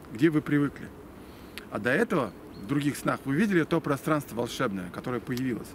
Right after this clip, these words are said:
И вы сознательно идёте прямо в то место. Зачем вам, что вам там нужно?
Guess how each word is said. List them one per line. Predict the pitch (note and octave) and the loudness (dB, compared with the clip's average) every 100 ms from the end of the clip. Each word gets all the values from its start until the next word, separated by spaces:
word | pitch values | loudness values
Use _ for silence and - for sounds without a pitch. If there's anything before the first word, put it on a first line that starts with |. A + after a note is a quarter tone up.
| - - - - C3+ | -14 -14 -16 -8 0
И | |
вы | C3+ D#3+ | 6 6
сознательно | - D#3 C3+ E3 E3+ D3 C3+ - | 6 4 6 6 4 2 0 2
идёте | E3+ B2 F3 F3+ E3 | 0 4 4 4 2
прямо | - F#3 F#3 F3+ | 4 6 6 2
в | - | 2
то | F#3 F3 | 4 8
место. | F3 C#3 - - - - - - - | 8 6 0 -10 -10 -16 -16 -16 -6
Зачем | C#3 - D4+ A#3 | -2 6 8 8
вам, | E3+ C3 - | 6 2 0
что | C#4 | 4
вам | C4 B3 | 4 6
там | C4 | 8
нужно? | C4 A#3 B2 | 8 6 2